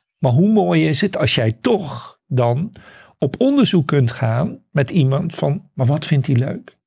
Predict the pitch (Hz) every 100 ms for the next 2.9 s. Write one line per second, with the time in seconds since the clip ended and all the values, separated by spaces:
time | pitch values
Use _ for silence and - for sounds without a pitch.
0 | _ - 151 139 131 156 117 117 127 -
1 | _ _ _ _ _ 127 170 175 160 139
2 | - - 127 123 - 127 - 117